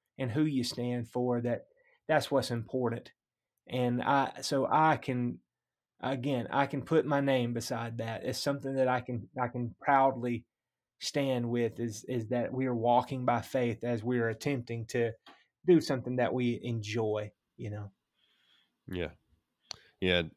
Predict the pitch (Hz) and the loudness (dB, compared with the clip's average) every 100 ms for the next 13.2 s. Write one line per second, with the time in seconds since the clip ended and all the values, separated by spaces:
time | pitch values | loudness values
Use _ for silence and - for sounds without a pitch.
0 | - 95 98 - 87 92 95 110 92 - | -8 -2 -2 -2 -4 -2 0 0 0 0
1 | 95 95 - - 98 101 92 - 104 95 | 2 2 0 -4 -2 0 -2 0 2 2
2 | 92 92 90 98 98 85 92 90 - - | 0 -2 -2 2 2 2 0 -2 -4 -16
3 | - - - 92 87 80 80 - _ 92 | -20 -20 -4 2 2 2 -2 -8 _ 0
4 | 90 113 110 101 92 98 104 98 - - | 4 4 4 4 4 6 6 4 0 -8
5 | _ _ _ 101 92 95 92 90 87 82 | _ _ _ 0 4 6 6 2 0 0
6 | 87 95 101 95 90 82 92 90 - - | -2 -2 0 0 0 0 2 2 0 -10
7 | - - - 98 92 _ - 120 101 95 | -14 -6 0 2 0 _ -2 2 4 4
8 | 90 - 92 92 87 92 87 92 87 82 | 2 0 2 2 2 0 2 2 2 0
9 | 80 80 - - - - 85 107 113 - | 0 0 -4 -20 -14 -10 -2 0 0 2
10 | 92 85 82 104 95 87 - - - - | 4 4 2 4 4 2 -4 -20 -12 0
11 | 90 82 - _ _ - - 113 110 85 | 2 2 -2 _ _ -4 2 4 6 6
12 | 90 - 101 101 92 90 - 98 90 87 | 6 2 2 2 6 4 6 4 4 2
13 | - | -4